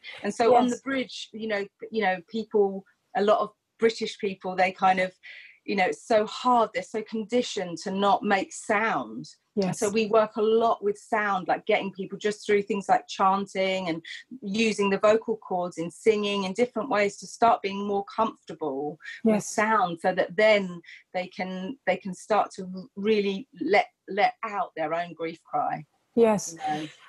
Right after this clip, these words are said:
Speaker 2: And I think there's this really big fear, I certainly hear this a lot with,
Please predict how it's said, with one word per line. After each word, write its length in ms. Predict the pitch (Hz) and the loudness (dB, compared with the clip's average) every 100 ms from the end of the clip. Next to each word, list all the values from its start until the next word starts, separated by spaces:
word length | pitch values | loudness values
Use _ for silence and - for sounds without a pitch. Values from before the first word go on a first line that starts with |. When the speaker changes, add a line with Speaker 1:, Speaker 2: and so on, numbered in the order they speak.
| - 262 | -6 2
Speaker 2:
And 140 | 262 | 4
I 80 | 254 | 4
think 200 | 302 254 | 4 6
there's 200 | 269 254 | 4 4
this 240 | 254 - | -2 2
really 240 | 262 269 254 | 4 4 4
big 180 | 240 | 2
fear, 320 | - 269 240 226 | 2 6 8 8
I 140 | 208 | 4
certainly 640 | - 247 196 220 214 196 - | 4 2 4 6 6 4 0
hear 220 | 190 214 | 4 6
this 220 | 202 - | 4 4
a 40 | 208 | 4
lot 300 | 196 185 196 | 6 4 4
with, 460 | 202 196 190 - | 4 4 2 -4